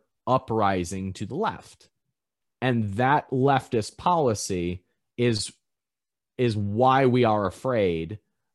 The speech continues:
of the A O Cs and the Bernie Sanders of the world. They don't have a foothold if they don't have more demand for a reaction to Trump. So I think that the rhetoric from Trump is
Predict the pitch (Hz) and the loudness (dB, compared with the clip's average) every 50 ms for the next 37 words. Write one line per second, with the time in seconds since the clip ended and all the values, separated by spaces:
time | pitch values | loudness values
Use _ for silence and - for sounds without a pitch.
0 | _ _ 104 107 101 101 95 95 90 90 - - - 95 110 101 - 104 104 104 | _ _ 0 2 2 2 2 0 -2 -4 -8 -12 -8 -8 -8 -6 -4 -4 -2 -2
1 | 98 98 98 92 - - 101 92 87 82 95 90 87 80 - 82 78 85 82 - | -2 -2 -4 -4 -6 -6 -6 -6 -6 -6 -8 -8 -8 -8 -8 -8 -8 -8 -8 -8
2 | - 110 104 92 87 78 - 85 69 80 73 67 67 58 50 - - _ _ _ | -6 -4 -4 -4 -4 -6 -8 -8 -8 -8 -8 -8 -10 -10 -12 -16 -20 _ _ _
3 | _ _ _ _ _ _ _ _ _ _ - 117 104 123 139 147 160 156 - - | _ _ _ _ _ _ _ _ _ _ -12 -4 0 2 2 2 2 0 -4 -4
4 | - 147 135 135 135 - - - - 202 - - - - - 82 67 71 85 110 | -4 -2 0 0 -2 -2 -4 -4 -2 -2 -2 -4 -4 -4 -2 -2 -2 -4 -6 -8
5 | 117 - _ _ _ _ _ - 123 127 120 - 127 117 104 92 - 117 120 123 | -10 -12 _ _ _ _ _ -4 -2 -2 0 2 2 2 2 0 0 0 0 0
6 | 120 - - - 117 117 107 104 107 104 104 110 110 110 104 92 95 95 98 101 | -2 -4 -4 -2 -2 -2 -2 -4 -4 -2 -2 0 0 0 0 -2 -2 -2 -2 0
7 | 110 117 113 98 85 78 76 78 85 98 110 - _ _ _ _ _ _ _ _ | 0 0 0 0 -2 -2 -4 -6 -8 -10 -10 -12 _ _ _ _ _ _ _ _
8 | _ - - 117 107 104 104 101 101 101 101 101 - - 113 104 95 95 92 95 | _ -4 0 2 2 4 4 4 4 2 2 0 0 -2 -2 0 0 0 0 0
9 | 95 92 92 - - - 104 95 90 87 92 85 - - 82 - - _ _ _ | 0 0 -2 -4 -8 -8 -8 -8 -6 -8 -8 -10 -10 -12 -12 -12 -14 _ _ _
10 | _ _ _ _ _ _ _ _ _ _ - - 120 113 117 127 127 120 - - | _ _ _ _ _ _ _ _ _ _ -6 -2 0 2 2 2 2 0 -2 -4
11 | 139 123 117 127 101 - 113 104 101 110 107 113 127 127 135 139 - - - - | -4 -4 -4 -4 -4 -2 -2 -2 0 0 0 0 0 -2 -2 -4 -6 -10 -12 -8
12 | - 113 110 113 - - 160 147 127 110 - - - 113 107 101 - | -6 -4 -4 -4 -4 -2 -2 -2 -2 -4 -6 -8 -6 -6 -6 -6 -8